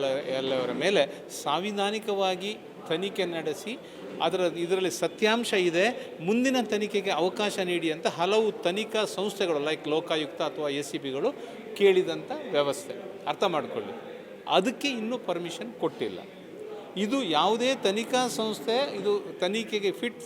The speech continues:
for investigation ಅಂತಕ್ಕಂಥ ರಿಪೋರ್ಟನ್ನು ಇವತ್ತಿನ ತನಕ ನೀಡಿಲ್ಲ. ಕೇವಲ ಟಿ ಜೆ ಅಬ್ರಹಾಂ ಅಂತಕ್ಕಂಥ ಒಬ್ಬ ವ್ಯಕ್ತಿಯಿಂದ ಇವತ್ತು ಪತ್ರವನ್ನು ಪಡೆದುಕೊಂಡು,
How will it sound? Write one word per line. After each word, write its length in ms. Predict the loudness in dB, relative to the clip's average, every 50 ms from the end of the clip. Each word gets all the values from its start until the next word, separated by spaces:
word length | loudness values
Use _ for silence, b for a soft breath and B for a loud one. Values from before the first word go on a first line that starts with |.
| 0
for 200 | 4 4 6 6 4 0 -4 -10 -10 -6 -4
investigation 800 | -2 0 0 -2 -2 -4 -6 -2 4 4 4 4 4 0 -2 -4 -4 -6 -6 -6
ಅಂತಕ್ಕಂಥ 560 | -6 -4 -4 -4 -4 -4 -6 -8 -6 -6 -6
ರಿಪೋರ್ಟನ್ನು 640 | -4 -4 -6 -4 -2 -2 -2 -2 -2 -6 -8 -6 -8
ಇವತ್ತಿನ 560 | -4 -4 0 0 2 0 0 -2 -4 -6 -6
ತನಕ 360 | -4 -4 -6 -6 -4 -4 -4
ನೀಡಿಲ್ಲ. 600 | -4 -2 -2 -4 -2 -2 -2 -2 -2 0 4 6 6 6 6 2 -4 -10 B B B B B B -6 2
ಕೇವಲ 440 | 6 6 8 8 6 6 4 2 2
ಟಿ 180 | 0 -2 -4 -4
ಜೆ 180 | 0 2 2
ಅಬ್ರಹಾಂ 440 | 2 2 2 2 2 2 2 2 -2
ಅಂತಕ್ಕಂಥ 480 | -4 -4 -4 -6 -6 -6 -8 -6 -6 -6
ಒಬ್ಬ 120 | -2 -2
ವ್ಯಕ್ತಿಯಿಂದ 580 | 0 0 0 -2 -2 -4 -4 -4 -4 -4 -2 -2 -2 -2 B B B B B B B B B -10 -6 -2
ಇವತ್ತು 560 | -2 -2 -2 -2 -4 -6 -6 -6 -8 -10 -10 -8 -8 -10 -10 -10 -12 -12 -12 -12 -12 -12 -12 -12 0 2
ಪತ್ರವನ್ನು 640 | 4 4 4 6 8 8 8 8 8 4 4 0 -2 -2 4
ಪಡೆದುಕೊಂಡು, 600 | 6 8 8 8 6 4 2 2 0 0 0 -4